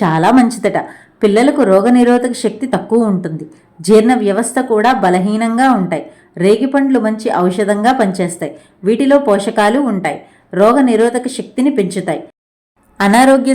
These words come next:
సమస్యలు తొలగిస్తాయి. రేగిపండ్లలో బంతి పువ్వు రేకులు కలిపి పిల్లల చుట్టూ ఉంచితే క్రిములన్నీ తొలగిపోతాయి. బంతి పూలకు క్రిములను చంపడం ప్రధాన లక్షణం. అవి చర్మానికి తగిలితే కూడా మంచిదట.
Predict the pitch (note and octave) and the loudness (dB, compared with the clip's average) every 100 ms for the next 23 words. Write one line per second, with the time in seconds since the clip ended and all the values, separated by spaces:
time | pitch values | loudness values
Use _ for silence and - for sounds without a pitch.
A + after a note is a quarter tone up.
0 | C4 G3+ G#3 C4 C4 E4 B3 G#3 G#3 - | 0 -2 -2 0 0 2 2 2 -4 -4
1 | D#3 - - _ F3 G#3 A#3+ D4 C#4 C4 | -6 -6 -20 _ 0 2 2 0 0 2
2 | C4 C4 F#3+ F3+ F#3 C4 C4+ B3 C4 C4 | 2 0 0 0 0 -2 -2 0 2 0
3 | B3+ A#3 G3+ E3 E3 F#3+ E3+ - _ _ | 0 -2 -2 -2 -2 -6 -8 -14 _ _
4 | A3 A#3 C4+ C4+ A#3 - B3+ B3+ G3 - | 0 2 2 0 -4 -4 0 0 -2 -4
5 | F#3 F#3 F3 - - A3+ A#3+ B3 G3 A3+ | -4 -4 -4 -10 -2 2 4 4 2 0
6 | D#4 B3 G#3 G3+ E3+ E3 D3 - _ _ | 2 2 2 0 -2 -4 -8 -12 _ _
7 | - G3 G3+ C#4 C#4 C4+ C4+ A3 G#3+ G3+ | -2 0 0 0 2 2 2 -2 -2 -2
8 | G#3 A#3 B3+ C4 A3 G3 G#3 B3+ A#3+ F3 | 0 2 2 2 0 2 2 2 0 0
9 | G3+ A3+ F#3+ F#3 F#3+ D#3 - - _ A#3 | 0 0 -2 -4 -6 -6 -8 -20 _ 0
10 | B3 B3 G3+ F3+ A3 B3 C4 C4+ F#3 F#3 | 0 2 0 0 2 2 0 -2 -2 0
11 | G#3+ A#3 A#3+ G3+ G3+ F4 C#4 A#3+ F#3+ F3+ | 0 0 -2 0 2 2 2 0 -4 -6